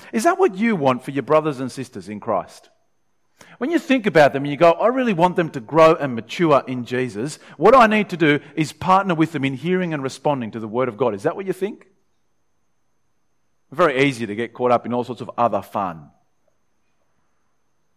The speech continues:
Partnership in the word, first of all. Secondly, Paul's partnership with the Thessalonians was in suffering. They were united in facing affliction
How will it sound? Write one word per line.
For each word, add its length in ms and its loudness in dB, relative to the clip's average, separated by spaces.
Partnership 440 -2
in 100 -8
the 60 -8
word, 300 -6
first 280 -10
of 100 -18
all. 140 -12
Secondly, 520 -4
Paul's 300 4
partnership 560 2
with 120 -10
the 60 -8
Thessalonians 640 -8
was 380 -6
in 240 -12
suffering. 720 -16
They 100 2
were 120 0
united 800 2
in 200 -10
facing 720 -4
affliction 800 -12